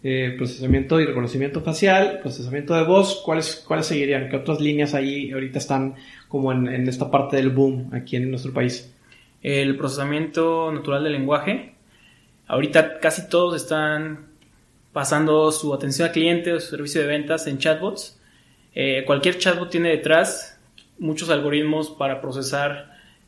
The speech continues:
Speaker 2: lo que el cliente le está pidiendo. Pero esto no solo se usa para chatbots. Tam-,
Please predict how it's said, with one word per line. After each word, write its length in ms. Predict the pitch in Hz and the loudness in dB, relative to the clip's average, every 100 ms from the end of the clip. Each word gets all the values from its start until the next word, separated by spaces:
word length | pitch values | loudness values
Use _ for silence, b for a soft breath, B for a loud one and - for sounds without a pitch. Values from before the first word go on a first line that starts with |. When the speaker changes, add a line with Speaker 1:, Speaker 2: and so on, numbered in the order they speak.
| _ - - _ | _ -20 -20 _
Speaker 2:
lo 200 | - 131 | -4 -4
que 80 | 131 | -4
el 80 | 127 | -6
cliente 240 | 143 147 | -4 -2
le 60 | 143 | -2
está 200 | 147 139 | -2 0
pidiendo. 540 | 151 156 156 202 - - _ _ b b b _ _ _ | 2 2 0 -2 -6 -16 _ _ b b b _ _ _
Pero 220 | 160 160 | 4 6
esto 180 | 185 190 | 4 2
no 80 | 233 | 0
solo 160 | 226 214 | 0 -2
se 120 | 196 | -2
usa 200 | 202 185 | -2 0
para 160 | 131 | -2
chatbots. 560 | 123 165 175 123 - - | 0 0 0 -6 -10 -12
Tam-, 200 | 127 98 | -12 -12